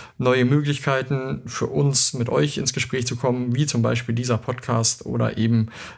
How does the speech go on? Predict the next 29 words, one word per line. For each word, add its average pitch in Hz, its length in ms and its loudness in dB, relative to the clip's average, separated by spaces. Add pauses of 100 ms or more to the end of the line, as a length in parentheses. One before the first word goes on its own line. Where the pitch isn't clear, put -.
äh, 101 300 0
den 104 300 0
Kundenbeirat. 113 1000 2 (760)
Nach 131 340 0
wie 117 80 2
vor 156 680 2 (200)
viel 202 320 2
zu - 140 -12
tun 160 400 2
im 135 180 -2
Thema 135 420 2
I 120 60 2
T, 147 380 2
äh, 117 340 2
und 120 220 2
im 117 80 2
I-T-Dschungel, 139 760 2 (400)
äh, - 80 -8
Einflüsse 120 580 2
von 120 200 0
außen, 127 260 0
die 120 60 0
verarbeitet 117 580 0
werden, 110 420 2
ähm, 104 540 2
und 110 300 2
interne 120 420 2
Improvements, 117 640 0
die 107 300 0